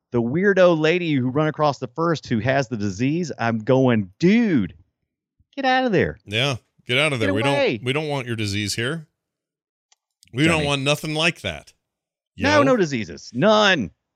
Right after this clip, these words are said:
Speaker 2: Uh, my game of the week, actually, it's great. We're gonna finish on two mobile games here. Check this out.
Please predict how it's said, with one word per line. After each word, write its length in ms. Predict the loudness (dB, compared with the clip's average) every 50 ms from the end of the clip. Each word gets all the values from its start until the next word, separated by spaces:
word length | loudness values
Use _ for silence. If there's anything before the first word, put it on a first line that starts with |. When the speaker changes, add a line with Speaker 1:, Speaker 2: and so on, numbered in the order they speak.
| _ _ _ -6
Speaker 2:
Uh, 280 | -4 -2 0 0 0 0
my 140 | 0 -2 0
game 240 | 2 2 2 2 2
of 60 | 0
the 80 | 0 2
week, 400 | 2 2 0 0 -4 -12 _ _ _ _ _ _ _ _ _ _ _ -6
actually, 260 | -4 -2 -2 0 -2 -2
it's 120 | -2 -4
great. 260 | -2 -2 -2 -2 -2 -4
We're 80 | -4
gonna 140 | -2 -4 -4
finish 280 | -2 -2 -4 -2 -2 -4
on 100 | -4 -4
two 120 | -4 -4
mobile 280 | -4 -4 -4 -4 -4 -6
games 280 | -8 -10 -12 -14 -14 -16
here. 140 | -16 -16 -12
Check 200 | -10 -8 -8 -6
this 180 | -6 -6 -6 -6
out. 200 | -8 -10 -16